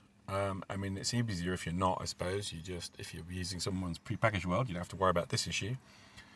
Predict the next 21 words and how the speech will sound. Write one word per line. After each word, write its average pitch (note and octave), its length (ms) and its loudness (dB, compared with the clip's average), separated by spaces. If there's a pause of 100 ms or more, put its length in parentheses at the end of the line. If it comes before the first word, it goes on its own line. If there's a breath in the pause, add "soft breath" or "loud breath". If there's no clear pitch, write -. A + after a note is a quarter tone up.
(140 loud breath)
But C3+ 100 6
you're B2+ 60 10
building E3+ 300 10
your A2+ 140 10
own F#2+ 100 4
world. E2 400 4
And D3 540 6 (280 loud breath)
again, C#3 300 10
there's F#2+ 140 0
stuff - 220 2
you G#2 60 -4
need G2+ 140 0
to A#2+ 60 -6
do. A#2+ 80 0
You F#2+ 160 0 (360)
kinda G2+ 380 6
need F#2+ 300 2
to F#2 240 2 (180)
constantly F#2+ 680 0
be E2 600 -2
adding G2+ 520 0